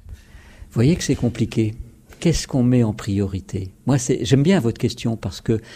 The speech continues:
on, on va dire les écolos, ils sont jamais d'accord avec rien. On leur propose une solution de transport et là, ils sont pas d'accord. Faut-il détruire la nature ? Faut-il détruire des sites préservés ?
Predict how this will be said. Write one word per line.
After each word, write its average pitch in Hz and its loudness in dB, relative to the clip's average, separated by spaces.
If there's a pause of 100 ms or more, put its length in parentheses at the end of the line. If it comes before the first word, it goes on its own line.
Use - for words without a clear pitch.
(260)
on, 117 -4
on 143 0
va 127 6
dire 156 4
les 127 2
écolos, 143 2
ils 143 2
sont 123 0
jamais 127 2
d'accord 123 2
avec 113 -2
rien. 151 0
On 156 -2
leur 113 -4
propose 127 0
une 120 0
solution 123 -2
de 117 0
transport 127 0
et 117 2
là, 123 -2
ils 123 -6
sont 123 -6
pas 113 -2
d'accord. 107 -4 (500)
Faut-il 160 4
détruire 143 2 (400)
la 113 2
nature ? 127 2 (120)
Faut-il 127 2
détruire 143 4 (100)
des 104 2
sites - -4
préservés ? 117 2